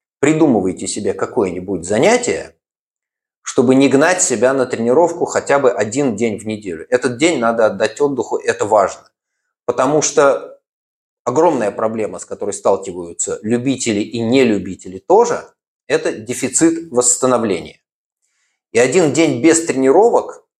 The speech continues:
это хорошее средство предоставить организму некоторый дополнительный ресурс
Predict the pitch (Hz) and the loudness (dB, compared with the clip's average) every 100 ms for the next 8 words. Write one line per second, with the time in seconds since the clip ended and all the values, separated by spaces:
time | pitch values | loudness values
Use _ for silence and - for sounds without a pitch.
0 | _ _ _ _ 127 - 156 160 139 139 | _ _ _ _ -6 -2 2 4 4 2
1 | 120 - 175 202 - 113 - - _ - | 0 0 0 0 -4 -6 -8 -12 _ -2
2 | 156 156 147 160 120 107 117 113 117 160 | 2 2 2 4 2 2 0 -2 0 0
3 | 202 170 143 - 127 127 156 143 - 117 | 0 0 -2 -6 -12 -10 -8 -8 -8 -6
4 | 107 104 113 117 113 - 95 98 113 - | -6 -6 -4 -2 -4 -6 -8 -4 -2 2
5 | 196 - | 2 0